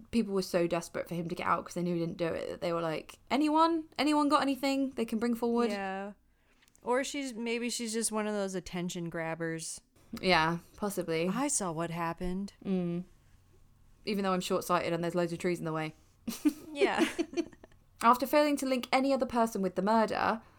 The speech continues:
Speaker 1: and unable to eliminate Downing as the suspect, they declared the case closed,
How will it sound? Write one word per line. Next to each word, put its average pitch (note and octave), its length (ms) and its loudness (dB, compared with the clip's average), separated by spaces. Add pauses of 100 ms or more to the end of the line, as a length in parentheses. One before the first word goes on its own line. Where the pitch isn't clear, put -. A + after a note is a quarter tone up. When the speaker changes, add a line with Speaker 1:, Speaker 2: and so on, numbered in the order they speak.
(360)
Speaker 1:
and G#3+ 300 8
unable A3 380 4
to G#3+ 260 2
eliminate G3 400 2
Downing G#3+ 380 6
as F3+ 80 -2
the F#3 100 -4
suspect, - 640 -2
they A3+ 220 2
declared A#3 400 2
the G3 60 -4
case F3+ 280 -2
closed, D#3 600 0